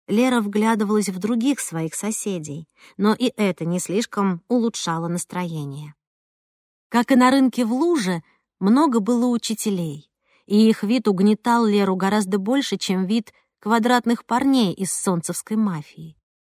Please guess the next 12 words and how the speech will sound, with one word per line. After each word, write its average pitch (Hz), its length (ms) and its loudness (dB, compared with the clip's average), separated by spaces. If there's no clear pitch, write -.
И 262 140 8
неизвестно, 240 680 8
что 233 240 0
было 233 220 2
лучше: 233 480 -2
беспомощная 226 760 2
покорность 214 640 2
судьбе, 240 560 2
которую 185 400 2
демонстрировали 196 760 2
одни 233 360 4
учительницы, 160 840 -4